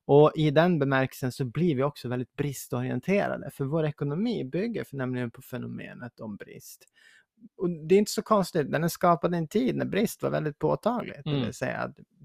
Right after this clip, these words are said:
Speaker 1: du
Speaker 2: Mm.
Speaker 1: dog. <laughs>
Speaker 2: Ja.
Speaker 1: Ja, inte typ, "Åh, nu får jag äta konstiga, eh, Kellogg's cornflakes, billiga från någon sån här B-märke", utan <laughs> Ica Basic. <laughs> Utan, <laughs> utan verklig brist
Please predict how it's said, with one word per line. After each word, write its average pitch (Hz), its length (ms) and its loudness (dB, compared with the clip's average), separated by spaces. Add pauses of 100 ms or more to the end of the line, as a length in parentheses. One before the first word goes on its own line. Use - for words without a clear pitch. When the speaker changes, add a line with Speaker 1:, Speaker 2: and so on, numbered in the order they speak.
(380)
Speaker 1:
du 175 100 -4
Speaker 2:
Mm. 131 120 4
Speaker 1:
dog. 160 400 8
<laughs> 139 400 8
Speaker 2:
Ja. 151 320 6 (180)
Speaker 1:
Ja, 143 340 8 (180)
inte 160 260 4
typ, 147 220 4
"Åh, 147 140 6
nu 139 100 2
får - 140 2
jag 135 60 6
äta 135 140 0
konstiga, 123 640 -2
eh, 139 340 -6 (100)
Kellogg's 123 340 -2
cornflakes, 135 640 -6
billiga 120 540 0
från 123 360 -8
någon 117 140 -8
sån - 140 -6
här - 140 -6 (280)
B-märke", 131 720 0
utan 131 380 4 (260)
<laughs> - 440 -14
Ica 143 340 2
Basic. 135 680 2 (460)
<laughs> - 440 -4
Utan, 170 360 10 (340)
<laughs> - 400 -12
utan 165 320 8
verklig 170 560 6
brist - 600 -8